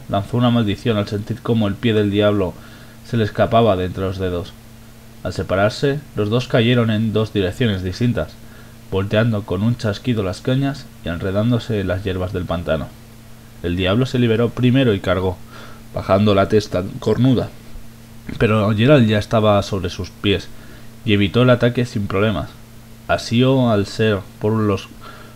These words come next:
por los cuernos, empujó fuerte, le echó al suelo y le sujetó con la, con las rodillas. El diablo barritó y le escupió en los ojos de tal forma que no hubi-, que no hubiera avergonzado a un camello afligido de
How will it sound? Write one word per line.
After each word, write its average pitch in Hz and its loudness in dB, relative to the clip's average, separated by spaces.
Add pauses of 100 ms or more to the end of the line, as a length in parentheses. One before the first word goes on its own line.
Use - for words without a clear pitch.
por 113 -2
los 104 2
cuernos, 104 -2
empujó 101 -2
fuerte, 107 -2 (300)
le 95 -2
echó 123 2
al 113 4
suelo 98 -2
y 80 -4
le 95 -4
sujetó 101 -4
con 104 0
la, 92 0 (240)
con 92 -2
las 90 -2
rodillas. 90 -2 (920)
El 95 -2
diablo 110 6
barritó 113 2
y 90 -6
le 90 -2
escupió 117 2
en 101 2
los 98 -2
ojos 101 -4
de 95 -4
tal 110 0
forma 120 2 (100)
que 98 0
no 101 0
hubi-, 104 0 (240)
que 107 -2
no 117 0
hubiera 113 2
avergonzado 101 0
a 87 4
un 95 -2
camello 90 -2
afligido 92 0
de 80 -2